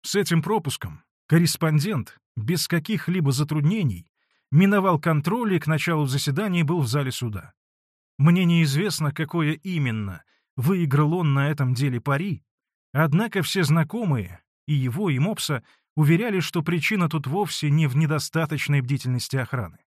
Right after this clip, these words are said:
Дело в том, что этот корреспондент и его мопс — были, как это часто бывает с хозяевами и их собаками,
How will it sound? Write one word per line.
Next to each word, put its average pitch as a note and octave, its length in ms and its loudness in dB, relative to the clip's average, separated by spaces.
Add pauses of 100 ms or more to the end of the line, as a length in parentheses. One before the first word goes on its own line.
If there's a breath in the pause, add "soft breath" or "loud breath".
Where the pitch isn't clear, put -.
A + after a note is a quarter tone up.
(520 loud breath)
Дело F#3 220 2
в - 60 -4
том, A3 160 0
что F#3 280 -4
этот D#3 280 -2
корреспондент D3+ 760 -2 (380)
и F#3 60 0
его F#3 320 2
мопс — - 520 -2 (380)
были, A3 380 0
как E3+ 200 -2
это E3 180 -2
часто D#3 360 -2
бывает D3 320 2
с - 80 -6
хозяевами C3+ 680 -2
и C#3 200 -2
их A2+ 80 -6
собаками, C#3+ 600 -2